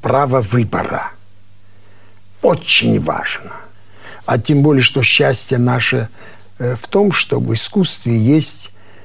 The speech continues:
как минимум, как минимум двадцать пять возможных ответов. Я на пару дней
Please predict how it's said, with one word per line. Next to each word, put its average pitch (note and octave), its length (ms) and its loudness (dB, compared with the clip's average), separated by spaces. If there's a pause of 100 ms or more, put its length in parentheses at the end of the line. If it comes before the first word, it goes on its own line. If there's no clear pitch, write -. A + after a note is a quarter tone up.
(140)
как A#2 260 0
минимум, C#3 760 6
как - 320 -2
минимум C#3+ 960 6 (800)
двадцать C#3+ 840 2
пять - 560 2
возможных D3 1040 2
ответов. - 760 -4 (760)
Я A2+ 240 4
на A2 240 2
пару F#2+ 300 0
дней G2+ 400 2